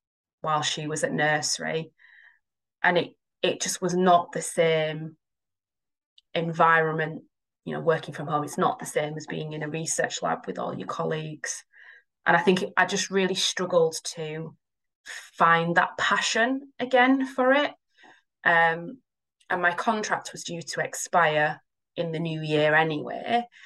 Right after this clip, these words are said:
So I wasn't really doing any new projects. I was just kind of wrapping up some of the old ones, writing a few papers. And I had that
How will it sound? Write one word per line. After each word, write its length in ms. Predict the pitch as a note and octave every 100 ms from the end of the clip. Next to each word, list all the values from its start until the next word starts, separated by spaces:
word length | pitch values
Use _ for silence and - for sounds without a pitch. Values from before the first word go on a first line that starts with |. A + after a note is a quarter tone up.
| - - - _ -
So 180 | E3+
I 120 | D#3+ E3+
wasn't 400 | F3 F3 F3+ E3+
really 360 | E3+ F3+ E3+
doing 260 | E3+ D#3+ D#3+
any 220 | E3 D#3+
new 340 | D#3+ E3+ F#3+ F#3
projects. 560 | - - - - -
I 60 | D#3
was 120 | D#3
just 200 | D#3+ -
kind 220 | - D#3+
of 120 | D#3 D#3+
wrapping 500 | D#3+ D3+ - - D#3
up 160 | D#3+ -
some 240 | - E3+ D#3
of 120 | C#3+
the 120 | G#3
old 360 | A#3 A#3+ A#3+ A#3
ones, 580 | A3+ A3 G#3+ G#3 G#3 -
writing 480 | E3+ E3 - F3 E3
a 60 |
few 340 | - F3 F3 E3+
papers. 840 | - G#3+ G#3 G#3 - F#3+ F3+ F3+ - _ - - - _ F#3
And 140 | F#3+
I 80 | F#3+
had 300 | F#3+ G3+ G#3 -
that 180 | F#3